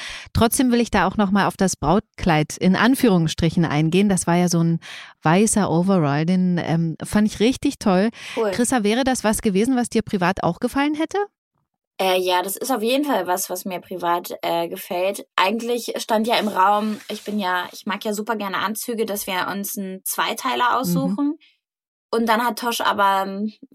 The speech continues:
Speaker 2: bisschen rumgeschaut und kam dann mit dem, also der hatte mehrere Jumpsuits und wir hatten uns dann auf irgendwie auf Jumpsuits geeinigt. Und die waren alle schön.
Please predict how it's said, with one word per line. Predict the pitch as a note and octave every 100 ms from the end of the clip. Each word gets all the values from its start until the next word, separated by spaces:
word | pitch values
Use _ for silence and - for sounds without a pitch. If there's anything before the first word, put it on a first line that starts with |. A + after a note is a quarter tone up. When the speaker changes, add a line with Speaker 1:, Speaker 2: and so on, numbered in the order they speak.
| A3 - C4+ _
Speaker 2:
bisschen | A#3 A3+ A3
rumgeschaut | A3+ C4 C#4+ - A#3+ B3
und | - G#3
kam | - G#3 A3
dann | G#3 G#3+
mit | G#3+ G#3
dem, | G3+ G3 F#3+ F#3+ G#3 -
also | - G3+
der | A3+
hatte | A3+ A#3
mehrere | A#3 B3+ B3+ G#3+
Jumpsuits | G3+ G3 B3+ C4+ D4+ F#4 - - -
und | G#3
wir | G#3
hatten | G#3+ G3+ G#3
uns | G#3
dann | F3+
auf | E3 E3+
irgendwie | - F3+ F3 E3+ -
auf | -
Jumpsuits | - F#3 A3+ -
geeinigt. | - - A#3 B3 C#4 - _ _ _ _ _
Und | G#3+
die | A3
waren | G#3+ G3+
alle | - G3+ C4+
schön. | - A#3+ A3+